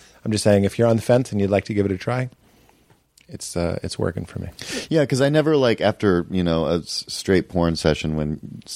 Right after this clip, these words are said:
Speaker 2: which happens sometimes where you can't find anything that excites you.
Speaker 1: Yeah, I know.
Speaker 2: Or you do early and then it kinda fades off 'cause you're
Speaker 1: Yeah.
Speaker 2: looking for the next thing.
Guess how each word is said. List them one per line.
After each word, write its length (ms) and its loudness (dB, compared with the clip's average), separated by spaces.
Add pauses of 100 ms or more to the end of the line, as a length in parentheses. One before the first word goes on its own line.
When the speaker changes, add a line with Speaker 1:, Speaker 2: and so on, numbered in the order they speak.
(120)
Speaker 2:
which 220 2
happens 340 2
sometimes 280 2
where 80 4
you 100 4
can't 280 0
find 180 2
anything 400 0
that 160 0 (200)
excites 460 2
you. 220 -4 (220)
Speaker 1:
Yeah, 200 -2
I 80 -2
know. 200 -4
Speaker 2:
Or 80 4
you 100 6
do 200 2
early 360 4
and 120 2
then 80 2
it 120 -4
kinda 200 2
fades 340 2
off 380 0
'cause 140 -2
you're 100 2
Speaker 1:
Yeah. 40 4
Speaker 2:
looking 240 2
for 100 0
the 80 2
next 260 0
thing. 320 -4